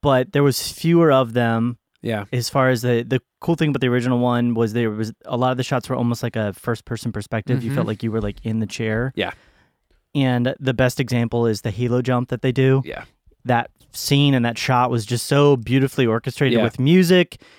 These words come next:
Speaker 1: and the visual style
Speaker 2: Yeah.
Speaker 1: and then putting you in, like, the person's visuals
Speaker 2: Mm-hmm.
Speaker 1: to feel like, "Holy cow, I feel like I'm jumping
Speaker 2: Right.
Speaker 1: into this crazy disaster." Um, and I thought that was a cool, I thought it, there was a couple shots that,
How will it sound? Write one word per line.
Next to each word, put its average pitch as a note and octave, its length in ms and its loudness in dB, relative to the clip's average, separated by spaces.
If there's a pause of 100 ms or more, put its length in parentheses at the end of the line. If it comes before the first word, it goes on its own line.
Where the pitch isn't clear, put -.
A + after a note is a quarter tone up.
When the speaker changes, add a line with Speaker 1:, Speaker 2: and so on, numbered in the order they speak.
(360)
Speaker 1:
and A#2 160 -2
the A#2 40 -4
visual C3 280 -2
style C#3+ 480 4
Speaker 2:
Yeah. C#3+ 180 2
Speaker 1:
and B2 140 -2
then A2+ 120 -2
putting D3 360 2
you C#3 160 4
in, C3 320 2
like, A#2+ 180 2 (100)
the A#2+ 120 -6
person's B2+ 520 -2
visuals C3 680 2
Speaker 2:
Mm-hmm. A#2+ 200 -10 (380)
Speaker 1:
to C3 140 -4
feel C#3+ 180 0
like, C3 220 0
"Holy C#3+ 260 0
cow, C#3 260 2
I B2 80 2
feel C3+ 200 0
like A#2+ 200 0
I'm C#3 360 2
jumping C3 500 2
Speaker 2:
Right. A2+ 160 4
Speaker 1:
into G#2+ 140 -2
this A#2+ 280 -2 (440)
crazy C3 600 2
disaster." A#2 880 -2 (100)
Um, A#2 420 -2 (580)
and D3 100 2
I D#3+ 40 4
thought A3+ 160 2
that G3+ 100 4
was C#3+ 120 2
a C3+ 40 -2
cool, D3+ 680 4 (960)
I C#3+ 80 0
thought G3+ 180 4
it, F#3 120 2
there F#3+ 100 4
was F#3 100 4
a F3+ 60 2
couple G3+ 360 2
shots C#3+ 560 2
that, C3+ 260 0